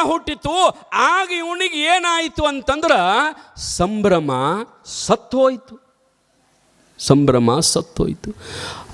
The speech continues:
ಆಗಲೂ ದುರ್ಬುದ್ಧಿ ಬಿಡಲಿಲ್ಲ. ಮನ್ಯಾಗ ಗಂಡ ಹೆಂಡತಿ ಊಟ ಮಾಡುವಾಗ ಕುಂತು ಮಾತಾಡಿದ್ರು. ಏನಂತಂದ್ರೆ, "ಹೆಂಗೆ ಮಾಡೋನು, ಹೆಂಗೆ ಮಾಡೋನು?" ಅಂತಂದಾಗ ಹೆಂಡತಿ ಅಂದ್ಲು, ಆ, ಹೇಳ್ತಾಳ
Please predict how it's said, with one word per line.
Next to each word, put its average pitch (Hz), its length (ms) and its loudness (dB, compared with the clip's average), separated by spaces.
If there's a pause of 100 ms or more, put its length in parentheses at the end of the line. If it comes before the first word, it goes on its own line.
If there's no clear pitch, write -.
(120)
ಆಗಲೂ 165 600 6
ದುರ್ಬುದ್ಧಿ 156 800 2
ಬಿಡಲಿಲ್ಲ. 160 520 2 (520)
ಮನ್ಯಾಗ 175 360 2
ಗಂಡ 151 340 0
ಹೆಂಡತಿ 160 380 2
ಊಟ 139 260 2
ಮಾಡುವಾಗ 143 680 2
ಕುಂತು 147 480 0
ಮಾತಾಡಿದ್ರು. 131 960 2 (200)
ಏನಂತಂದ್ರೆ, 156 960 2
"ಹೆಂಗೆ 165 320 2
ಮಾಡೋನು, 156 560 2 (1600)
ಹೆಂಗೆ 175 380 4
ಮಾಡೋನು?" 160 400 4
ಅಂತಂದಾಗ 151 520 2 (280)
ಹೆಂಡತಿ 139 520 2
ಅಂದ್ಲು, 131 540 4 (220)
ಆ, 127 280 0
ಹೇಳ್ತಾಳ 135 520 2